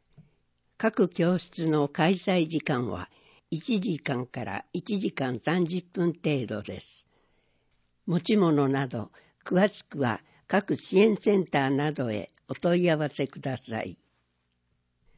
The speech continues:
子育て包括支援センタ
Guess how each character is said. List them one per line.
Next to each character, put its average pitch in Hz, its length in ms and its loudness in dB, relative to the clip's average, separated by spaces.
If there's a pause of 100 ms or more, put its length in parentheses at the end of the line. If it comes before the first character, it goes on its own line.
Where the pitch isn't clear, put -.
(460)
子 262 120 0
育 202 360 2
て - 140 -2
包 180 240 4
括 202 340 -4
支 185 240 -2
援 180 220 4
セ 160 220 0
ン 120 100 -4
タ 107 460 -10